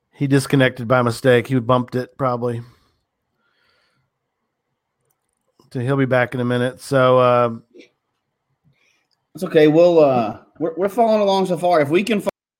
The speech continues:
Speaker 1: Oop.
Speaker 2: anything like this, I think everybody else is too, so.
Speaker 1: Yeah, you're doing good. You're doing good. Um,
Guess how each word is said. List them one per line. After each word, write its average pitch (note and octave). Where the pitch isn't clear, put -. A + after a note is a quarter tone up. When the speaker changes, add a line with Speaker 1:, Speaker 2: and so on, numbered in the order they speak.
Speaker 1:
Oop. A#3+
Speaker 2:
anything D3
like C#3+
this, C#3+
I C#3+
think C3
everybody B2
else G#2+
is G2+
too, F2+
so. E2+
Speaker 1:
Yeah, C4
you're G#3+
doing G#3+
good. D#3
You're F#3
doing F#3
good. D#3+
Um, C#3